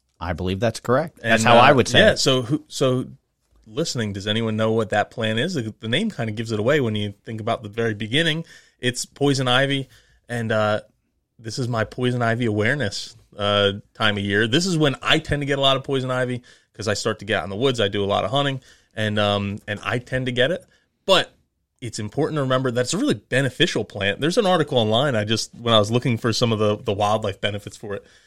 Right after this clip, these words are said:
Speaker 2: um, and it was calling it, like, nature's salad buffet 'cause it's an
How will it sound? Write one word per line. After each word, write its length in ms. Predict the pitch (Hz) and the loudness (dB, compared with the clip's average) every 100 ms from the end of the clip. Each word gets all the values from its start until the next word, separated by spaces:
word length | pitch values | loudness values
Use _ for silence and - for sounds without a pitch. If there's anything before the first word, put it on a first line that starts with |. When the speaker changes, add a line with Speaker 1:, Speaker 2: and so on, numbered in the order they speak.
| _ - | _ -4
Speaker 2:
um, 460 | 104 101 98 95 - _ | -2 0 -2 -6 -14 _
and 100 | 110 | -4
it 80 | 110 | -2
was 100 | 107 | -4
calling 360 | - 113 113 107 | -2 -2 0 -2
it, 180 | 107 104 | -4 -4
like, 320 | 98 - _ _ _ | -6 -6 _ _ _
nature's 400 | 104 113 - 113 | -6 -6 -2 -4
salad 420 | - 113 110 110 101 | 0 2 2 0 -2
buffet 460 | 92 - 92 110 _ - | -6 -8 -12 -12 _ -6
'cause 160 | 139 | -4
it's 160 | 127 123 | -2 -2
an 240 | 113 110 | -6 -8